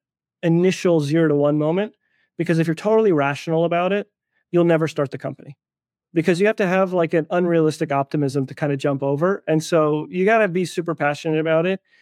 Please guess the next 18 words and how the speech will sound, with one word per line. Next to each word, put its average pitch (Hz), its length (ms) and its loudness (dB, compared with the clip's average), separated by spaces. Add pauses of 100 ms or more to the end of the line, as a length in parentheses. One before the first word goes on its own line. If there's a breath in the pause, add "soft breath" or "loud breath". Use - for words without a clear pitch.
(220 soft breath)
and 160 180 4
not, 160 300 2
and 170 100 -6
kinda 180 160 -2
turn 165 240 0
off 156 180 0
a 151 40 -2
little 147 280 0
bit 156 140 2
of 143 140 -4
your, 143 320 0 (320)
you 156 80 0
know, 143 60 0
totally 156 400 0
rational 139 360 -2
mind 139 440 -2 (420)
and 151 360 2
really 165 440 2